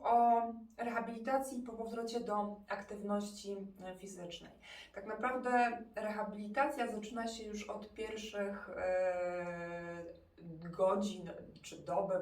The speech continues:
po operacji, e, kiedy fizjoterapeuta powinien was spionizować,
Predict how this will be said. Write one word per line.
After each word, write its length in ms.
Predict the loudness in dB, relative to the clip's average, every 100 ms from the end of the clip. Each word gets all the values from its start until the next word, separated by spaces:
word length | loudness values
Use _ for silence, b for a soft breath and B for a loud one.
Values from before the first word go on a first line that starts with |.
| 2
po 140 | 2
operacji, 840 | 0 -6 -4 -4 -8 -12 -10 -10 B B B B
e, 160 | 0 0
kiedy 180 | -4
fizjoterapeuta 600 | -8 -8 -4 -4 -2 -2 -4
powinien 380 | -4 -8 -8
was 220 | -8 -10 -10
spionizować, 960 | -2 -2 0 0 0 2 0 0 -4